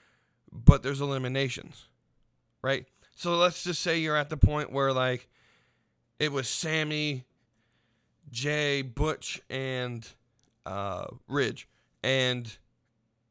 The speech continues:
Ridge got pinned. He could be eliminated. The match isn't over, and then another per-, like, and, and then the, you just sit, you just continue with the bringing people in, and, and then you can have, like, sole survivor.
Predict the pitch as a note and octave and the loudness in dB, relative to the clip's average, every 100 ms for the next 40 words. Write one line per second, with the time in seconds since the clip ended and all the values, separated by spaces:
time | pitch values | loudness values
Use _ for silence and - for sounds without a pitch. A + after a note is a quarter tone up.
0 | _ _ _ - B2+ D3 C#3+ A#2 C3 - | _ _ _ -10 -2 0 0 -2 -4 -2
1 | C#3 A#2+ - _ _ _ _ _ _ _ | -4 -6 -12 _ _ _ _ _ _ _
2 | _ _ _ B2 F3 D#3+ E3+ F3 C#3+ E3 | _ _ _ -4 -2 -2 -2 0 0 0
3 | A3 E3 D3+ C#3+ C#3+ C#3+ D3+ E3 E3 D3 | 0 0 -2 -4 -4 -2 0 0 -2 -4
4 | C3+ D#3+ G3+ D3+ C#3+ - - _ _ _ | 0 2 2 2 -2 -4 -16 _ _ _
5 | _ - D3+ D3+ D#3 E3 D#3 C#3 D#3+ D#3 | _ -2 0 2 2 4 8 8 8 2
6 | C3+ C#3+ - _ C3 C#3 - C3+ C#3+ D#3 | -4 -4 -6 _ -8 -8 -6 -6 -2 -2
7 | D#3 D3 D3 C#3+ C3 - D3 - C3 C3+ | -2 -4 -4 -6 -6 -6 -8 -12 -12 -8
8 | C3+ A#2+ - - - C3+ D#3+ D3+ C#3 C3+ | -6 -6 -6 -8 -10 -6 -2 0 -2 -4
9 | - B2+ A#2 A2+ B2 C#3+ C3 B2 A#2+ - | -4 -4 -4 -6 -4 -4 -4 -8 -10 -10
10 | - - C#3+ B2 A2+ _ _ _ _ _ | -10 -6 -6 -6 -10 _ _ _ _ _
11 | _ _ - C3+ C3+ B2+ G#2+ - - C3 | _ _ -6 -4 -2 -4 -8 -14 -8 -6
12 | C#3 D3+ C#3+ C3+ C#3 C3 C3 A#2+ - D3 | -4 -4 -6 -6 -4 0 -2 0 0 2
13 | C#3 C3+ - A#2 A#2 A2 G#2 | 0 -2 -2 -2 0 0 -4